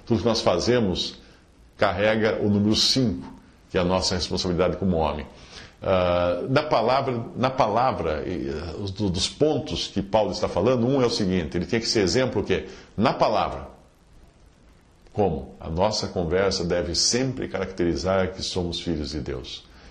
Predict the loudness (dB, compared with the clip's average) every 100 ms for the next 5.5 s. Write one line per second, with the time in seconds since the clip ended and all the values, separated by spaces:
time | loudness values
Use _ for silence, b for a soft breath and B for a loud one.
0 | B B B 2 4 4 4 4 2 2
1 | 2 0 2 2 2 2 2 2 2 0
2 | 0 0 2 -2 -4 -4 0 0 2 0
3 | 2 2 0 -4 -10 -14 B B B -2
4 | 0 2 2 2 2 0 0 0 2 2
5 | 2 0 -4 -10